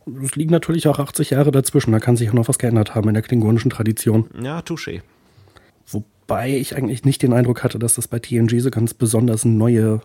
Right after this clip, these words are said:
Speaker 1: äh, Riten waren, die die Klingonen da vollführen. <laughs> Äh, was wollte ich gerade noch sagen? Ach so, genau, es gibt, soweit ich das mitbekommen habe, sehr wenig Überschneidungen beim Personal,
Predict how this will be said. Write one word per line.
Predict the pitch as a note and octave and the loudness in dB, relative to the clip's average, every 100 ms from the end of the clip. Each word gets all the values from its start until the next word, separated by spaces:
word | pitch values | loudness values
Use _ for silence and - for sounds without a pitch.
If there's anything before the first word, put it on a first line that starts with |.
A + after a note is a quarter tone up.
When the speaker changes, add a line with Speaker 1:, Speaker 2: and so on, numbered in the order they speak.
| - | -6
Speaker 1:
äh, | |
Riten | A2 G#2 - B2 - B2 A2+ | -4 -4 -6 -8 -4 -4 -4
waren, | F#2+ A#2 A#2+ | -4 -4 -2
die | A2 | -2
die | A2+ | -4
Klingonen | A#2 A2+ G#2+ A2 | -4 -2 2 2
da | A2+ | 2
vollführen. | B2 A#2 C#3+ B2+ A2+ _ _ _ _ | 0 2 2 2 0 _ _ _ _
<laughs> | - - - - - - - - - - _ - - - - - | -14 -12 -8 -8 -6 -8 -8 -14 -14 -18 _ -18 -18 -20 -20 -6
Äh, | E3+ F#3 E3 | -2 0 0
was | D#3 | -2
wollte | D3+ C3+ | -2 -6
ich | - | -4
gerade | A#2+ A#2 | -2 0
noch | A2 | 0
sagen? | A2+ A#2 | -2 -2
Ach | D3+ | -2
so, | A3+ | 2
genau, | F3 B2+ | 4 4
es | C3 | 2
gibt, | D3 - - - D#3+ C3 | -4 -6 -12 -12 -12 -10
soweit | C3 B2 A#2+ C3 | -4 0 0 0
ich | |
das | - A#2+ | -2 0
mitbekommen | C3 - F3 D#3+ C#3+ C#3 | -2 -2 -8 -2 -2 0
habe, | C#3 C#3 | 0 2
sehr | A2 G#2+ F#3+ G3 | 0 0 0 2
wenig | D3+ D#3+ D3 | 2 2 2
Überschneidungen | C3+ B2+ - A2 E3 D#3 C#3+ | 0 0 0 -2 0 2 2
beim | A#2+ A#2+ | 2 0
Personal, | B2 A#2 A#2 G#2+ G2+ A#2 C#3 | 0 0 2 0 0 0 2